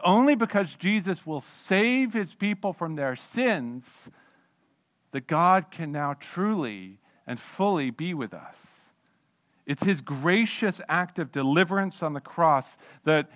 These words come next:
that is the song we're about to sing. It says, you know, "Ransoms captive Israel."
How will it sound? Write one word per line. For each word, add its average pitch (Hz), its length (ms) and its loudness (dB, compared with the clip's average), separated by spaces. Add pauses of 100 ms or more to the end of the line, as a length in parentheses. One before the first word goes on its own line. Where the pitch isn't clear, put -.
(240)
that 151 120 2
is 160 120 2
the 156 100 -2
song 208 480 6
we're 175 80 4
about 175 240 6
to - 60 -20
sing. 208 340 0
It 147 60 -8
says, 175 260 -2
you 160 140 -2
know, 147 120 -4
"Ransoms 220 720 2
captive 208 540 2
Israel." 156 760 -4